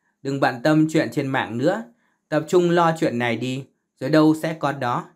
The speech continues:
Còn nữa nha, nói với thằng Cường, ở ngoài đó, chịu khó siêng năng một chút. Thăm chỗ này, viếng chỗ nọ. Phải biết tỏ ra quan tâm đồng bào, sẽ có lợi sau này,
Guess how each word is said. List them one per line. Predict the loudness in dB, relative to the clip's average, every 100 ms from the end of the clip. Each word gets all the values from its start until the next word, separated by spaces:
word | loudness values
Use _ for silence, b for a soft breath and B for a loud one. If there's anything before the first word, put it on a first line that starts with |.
| _ _ _ _
Còn | -4 0
nữa | 0
nha, | 2 0 -2 -6 _ _ _ -4
nói | 0 2
với | 0
thằng | -2 -4 -2
Cường, | -2 0 -2 -8 b b
ở | -4
ngoài | 0 2 2
đó, | 2 2 -2 -6 B B
chịu | -2 0
khó | 2 2
siêng | 2 0 2
năng | 2
một | 0 -2
chút. | -4 -4 -4 -10 _ _ _
Thăm | -4 0 2
chỗ | 0
này, | 2 2 2 -4 -8
viếng | -4 -2 -2
chỗ | -2 -2
nọ. | -2 -2 -4 _ _ _ _
Phải | -2 0
biết | 2 2
tỏ | 2 0
ra | 0 0 2
quan | 2 0
tâm | 2 2
đồng | 2 0
bào, | -2 -2 -4 -8 _ _ _
sẽ | -4
có | 0 0
lợi | 2 0
sau | -2 -2
này, | 0 -2 -2